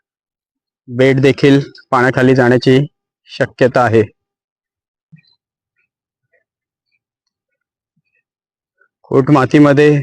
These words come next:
पुरायचे म्हणजे थोडा जोर लावूनच पुरावं लागतात. आणि पुन्हा एकदा वहिनी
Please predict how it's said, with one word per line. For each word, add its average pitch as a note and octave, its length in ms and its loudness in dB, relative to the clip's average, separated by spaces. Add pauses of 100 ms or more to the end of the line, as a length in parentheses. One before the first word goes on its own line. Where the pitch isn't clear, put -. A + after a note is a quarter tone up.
(340)
पुरायचे C#3 400 -2
म्हणजे C#3+ 500 2
थोडा C3+ 180 0
जोर C3+ 220 0
लावूनच C#3+ 400 0
पुरावं C3 320 0
लागतात. B2+ 320 -2 (1400)
आणि A#2+ 520 0 (140)
पुन्हा C3 240 0
एकदा B2+ 300 0 (920)
वहिनी B2+ 600 2